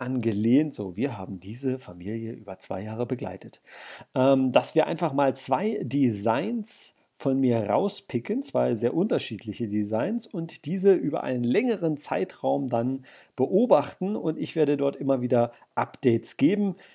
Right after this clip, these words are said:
Wie gesagt, dadurch, dass ich ja das Design nicht zeigen werde, müsst ihr mir schon <laughs> vertrauen, dass die Daten, die ich euch da zeige, auch wirklich von diesem Design sind. Aber was habe ich davon, äh, hier irgendwas groß zu faken? Äh,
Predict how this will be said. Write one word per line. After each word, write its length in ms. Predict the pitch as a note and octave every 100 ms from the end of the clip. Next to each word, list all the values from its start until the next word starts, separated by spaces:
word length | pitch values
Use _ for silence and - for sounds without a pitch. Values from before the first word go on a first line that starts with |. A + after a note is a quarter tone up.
| _ _ _ _ -
Wie 60 | A#2+
gesagt, 320 | A#2 D#3 -
dadurch, 300 | A#2+ B2 B2+
dass 160 | B2+ A#2
ich 80 |
ja 100 | A#2
das 160 | A2+ G#2+
Design 360 | A2+ G#2+ A2 A#2
nicht 200 | A2 - -
zeigen 340 | - A#2+ E3+
werde, 240 | D3+ D#3+ C#3+
müsst 220 | C#3 C#3+
ihr 80 | C3+
mir 100 | A#2+
schon 380 | - C3+ D#3 E3
<laughs> 0 |
vertrauen, 720 | - A2+ - D#3+ D#3+ F3 C#3
dass 280 | A#2+ A#2 -
die 220 | D3 A#2+
Daten, 320 | G#2+ A2+ A2+ A#2+
die 60 |
ich 140 | A2+ -
euch 140 | A#2+
da 140 | A#2+
zeige, 340 | G#2 A#2 A2 B2+
auch 200 | B2 -
wirklich 340 | B2+ C#3 A#2+
von 240 | - C3+ A2
diesem 400 | B2 A#2+ A2+ G2+
Design 480 | A2 G2 G2 G2 -
sind. 480 | A#2 G#2 C#3+ G#3 - - - _
Aber 360 | A2 A2+ B2 A2+
was 200 | A2+ -
habe 160 | A2+
ich 60 | A#2+
davon, 420 | A#2+ - A2 A2+
äh, 200 | C3+ G#2+
hier 220 | G2 G#2+
irgendwas 580 | - G#2 G2+ - - - -
groß 380 | A2 G#2+ - -
zu 100 | -
faken? 420 | A#2+ A#2 A#2+ A2+ _ - _ _
Äh, 280 | F#2+ G2